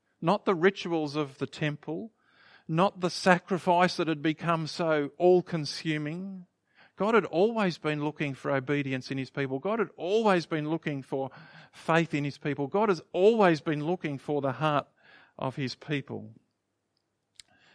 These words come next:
It was the kind of faith that killed the fig tree in one day.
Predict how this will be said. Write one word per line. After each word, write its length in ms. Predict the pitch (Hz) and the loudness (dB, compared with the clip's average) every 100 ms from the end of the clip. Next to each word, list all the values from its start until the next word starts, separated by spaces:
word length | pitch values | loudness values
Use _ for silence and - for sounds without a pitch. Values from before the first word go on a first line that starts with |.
| _ | _
It 140 | 139 139 | -6 -4
was 160 | 151 | -4
the 120 | - | -4
kind 340 | 143 180 190 165 | -6 -2 -2 -2
of 80 | 139 | -4
faith 580 | - 160 110 - - _ _ _ _ _ _ _ | -2 -2 -4 -10 -20 _ _ _ _ _ _ _
that 200 | - 143 | -2 -2
killed 300 | - 180 175 | 0 0 2
the 140 | 156 147 | 2 0
fig 300 | - 180 170 | 0 -2 -2
tree 280 | - 151 143 | -2 0 0
in 160 | 131 | -2
one 340 | 139 160 165 156 | 2 2 2 2
day. 520 | 143 143 120 101 | 4 4 0 -4